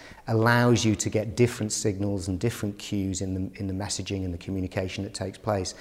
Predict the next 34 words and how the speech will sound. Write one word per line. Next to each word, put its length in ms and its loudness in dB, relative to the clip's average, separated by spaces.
So 160 8
while 640 8
on 100 0
a, 300 2
on 100 0
a 40 2
macro 420 6
level 360 6
and 100 2
a, 180 -2
and 120 -2
a 60 -2
transmission 680 4
of 80 2
information, 880 0
it 160 -8
works, 580 -8
there 160 6
are 120 2
other 340 0
drawbacks 600 4
and 160 -2
other 120 2
things 300 -2
that 80 -6
we 100 -2
could 200 -10
perhaps 240 -6
explore 420 -2
as 140 -4
ways 160 2
of 60 4
improving 500 6
communication 760 -4